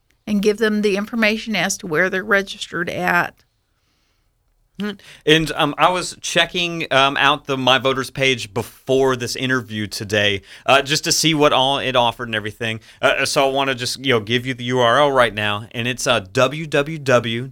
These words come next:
Speaker 2: dot M V P dot S O S dot G A dot gov. It's one of those interesting ones that you actually do have to put in the W W W on that. I, f-, I found that out pretty quickly.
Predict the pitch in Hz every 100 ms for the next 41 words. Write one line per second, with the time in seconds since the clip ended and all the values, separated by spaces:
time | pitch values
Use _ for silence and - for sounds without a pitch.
0 | - 104 104 - - _ _ 131 127 139
1 | 120 127 127 123 - 131 131 151 151 -
2 | 101 117 107 110 - - _ _ _ _
3 | _ 123 127 - - 123 120 - 117 156
4 | - - - 110 107 101 - 104 98 120
5 | 131 - 123 127 123 113 110 110 120 107
6 | 95 131 123 107 95 - _ _ - 233
7 | 262 277 254 240 233 202 190 160 156 147
8 | 143 147 151 156 127 139 147 143 143 139
9 | - 143 131 113 120 110 107 110 104 95
10 | 107 101 95 - 87 87 82 85 92 -
11 | 113 107 120 110 104 101 95 - 107 92
12 | 107 95 95 85